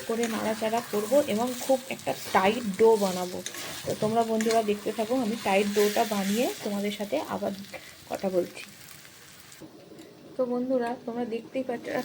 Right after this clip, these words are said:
টাইট একটা ডো তৈরি হয়ে গেছে। তো চলো, আমি এবার নামিয়ে নেব। এই যে দেখতেই পাচ্ছ। তো বন্ধুরা, আমি নামিয়ে নিয়েছি।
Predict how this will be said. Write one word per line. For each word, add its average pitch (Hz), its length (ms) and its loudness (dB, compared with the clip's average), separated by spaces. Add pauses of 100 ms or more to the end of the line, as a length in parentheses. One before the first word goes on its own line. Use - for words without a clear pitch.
(100)
টাইট 247 360 -4
একটা 262 280 -4
ডো 240 240 4
তৈরি 240 340 2
হয়ে 226 240 -2
গেছে। 226 320 -2 (360)
তো 226 140 -4
চলো, 240 280 -2
আমি 226 300 0
এবার 226 200 -4
নামিয়ে 220 420 -2
নেব। 220 180 -4 (260)
এই 208 120 -8
যে 214 80 -4
দেখতেই 208 400 -4
পাচ্ছ। 208 300 -10 (3750)
তো 254 80 0
বন্ধুরা, 254 440 4
আমি 240 180 2
নামিয়ে 247 380 0
নিয়েছি। 254 420 -2